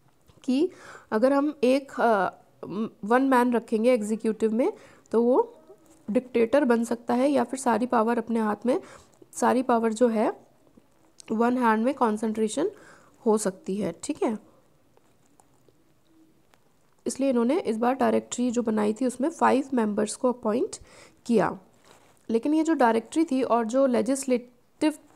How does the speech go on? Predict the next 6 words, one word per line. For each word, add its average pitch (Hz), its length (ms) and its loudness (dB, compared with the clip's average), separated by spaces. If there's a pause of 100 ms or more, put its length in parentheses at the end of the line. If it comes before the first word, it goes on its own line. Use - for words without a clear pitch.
(120)
काउंसिल 226 440 0
थी 226 120 -4
इनकी, 208 320 -6 (1300)
इसमें 262 260 -2
हमेशा, 269 440 2 (680)
अ, 214 80 -2